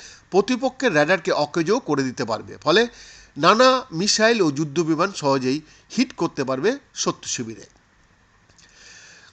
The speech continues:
গত তিন মাস ধরে রাজনীতিবিদরা ভোট নিয়ে ব্যস্ত, তা বলে প্রতিরক্ষা এগিয়ে চলা কিন্তু থেমে নেই। এ মাসেই লাদাখে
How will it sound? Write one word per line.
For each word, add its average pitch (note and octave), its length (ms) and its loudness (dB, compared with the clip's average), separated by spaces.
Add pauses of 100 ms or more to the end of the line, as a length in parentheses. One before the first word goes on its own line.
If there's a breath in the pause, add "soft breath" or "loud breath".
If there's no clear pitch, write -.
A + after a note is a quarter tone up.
গত G3 200 0
তিন A#3 260 0
মাস D4 220 2
ধরে C#4 240 0
রাজনীতিবিদরা G#3 1000 2
ভোট E3 220 0
নিয়ে G3 220 0
ব্যস্ত, F#3+ 400 0 (480)
তা D3+ 220 4
বলে F#3 240 2
প্রতিরক্ষা G#3+ 580 -2
এগিয়ে F3+ 260 -2
চলা E3 220 0
কিন্তু D3+ 240 -4
থেমে C3+ 280 -4
নেই। B2 180 -4 (500 soft breath)
এ C#3 80 -2
মাসেই F3 360 2
লাদাখে E3 640 2